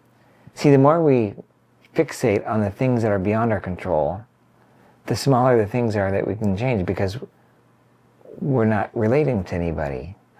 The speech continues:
We're all thinking about things that are beyond us. That doesn't mean that we're not aware of them, but we have little to no control over them.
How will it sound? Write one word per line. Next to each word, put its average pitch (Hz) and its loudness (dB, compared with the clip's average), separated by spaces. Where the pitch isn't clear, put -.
We're 123 4
all 107 0
thinking 117 0
about 104 -2
things 107 0
that 95 -2
are 87 -2
beyond 101 -2
us. 78 -6
That 165 2
doesn't 185 4
mean 170 4
that - 0
we're 127 2
not 131 0
aware 175 2
of 90 -2
them, 80 -8
but 139 0
we 120 2
have 104 0
little 113 4
to - -6
no 95 0
control 156 -4
over - -6
them. 60 -12